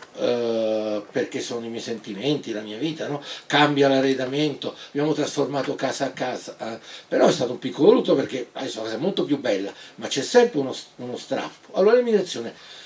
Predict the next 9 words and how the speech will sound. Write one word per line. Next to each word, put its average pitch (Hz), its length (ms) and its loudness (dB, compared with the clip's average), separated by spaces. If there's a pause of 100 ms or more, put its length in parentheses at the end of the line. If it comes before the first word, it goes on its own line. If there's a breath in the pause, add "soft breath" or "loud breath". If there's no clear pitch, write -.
realmente 170 720 8
è 220 80 4
uno 208 160 0
strappo. - 640 -6 (960 loud breath)
E 143 140 0
nella 226 240 8
cultura, 120 600 2
no? 135 220 4
Mm, 135 840 -4